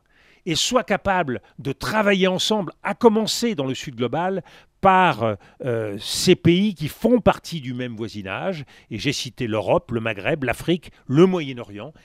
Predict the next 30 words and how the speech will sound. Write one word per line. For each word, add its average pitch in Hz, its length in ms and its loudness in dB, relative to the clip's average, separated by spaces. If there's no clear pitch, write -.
parce - 260 -8
que 190 240 -2
ensemble, 226 640 -4
nous 131 140 -10
pouvons 127 280 -14
compter 113 300 -18
davantage. 98 440 -16
Prenons 156 500 0
la 117 140 -10
question - 320 -8
palestinienne. 117 760 -12
Il 123 140 -8
est 127 140 -4
évident 120 360 -4
que 117 220 -6
si - 280 -4
nous 202 120 0
unissons 170 440 -2
nos 127 100 -6
forces, - 400 -16
nous 175 160 -2
pouvons 175 320 -4
peser 127 500 0
pour 147 220 0
que, 147 340 2
euh, 113 200 -4
la 123 160 -2
Palestine 139 520 -6
puisse 113 240 -14
voir 120 260 -4